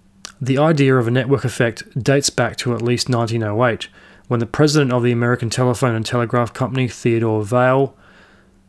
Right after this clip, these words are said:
spelled it out in a letter to stockholders. "A telephone without a connection at the other end of the line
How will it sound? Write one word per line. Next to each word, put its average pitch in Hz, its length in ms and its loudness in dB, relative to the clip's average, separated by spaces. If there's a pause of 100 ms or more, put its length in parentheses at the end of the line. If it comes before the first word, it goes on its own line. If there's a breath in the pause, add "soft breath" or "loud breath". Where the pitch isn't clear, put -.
(220)
spelled 147 420 2
it 135 80 2
out 123 280 2
in 120 140 -2
a 110 180 -2
letter 113 340 -2
to 110 180 -8
stockholders. 110 800 0 (1200 loud breath)
"A 131 120 0
telephone 151 640 4
without 117 300 0
a - 20 -2
connection 123 500 0
at 120 120 -2
the 120 100 0
other 120 240 0
end 131 240 0
of 117 160 -6
the 110 60 0
line 131 360 2